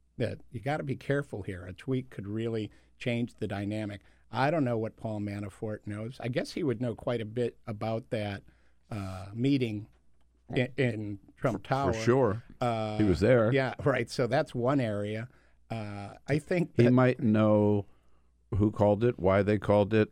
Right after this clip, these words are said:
Speaker 2: and who, whether Donald Trump, Daddy,
Speaker 1: Right.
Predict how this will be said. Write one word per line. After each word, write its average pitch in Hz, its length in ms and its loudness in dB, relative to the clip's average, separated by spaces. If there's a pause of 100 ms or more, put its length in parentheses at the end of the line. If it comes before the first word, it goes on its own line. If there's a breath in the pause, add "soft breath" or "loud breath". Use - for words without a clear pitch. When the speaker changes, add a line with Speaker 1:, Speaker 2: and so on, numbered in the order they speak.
Speaker 2:
and 95 260 2
who, 104 540 2
whether 101 300 2
Donald 95 440 2
Trump, 101 300 0 (600)
Daddy, 104 440 4 (220)
Speaker 1:
Right. 113 240 -2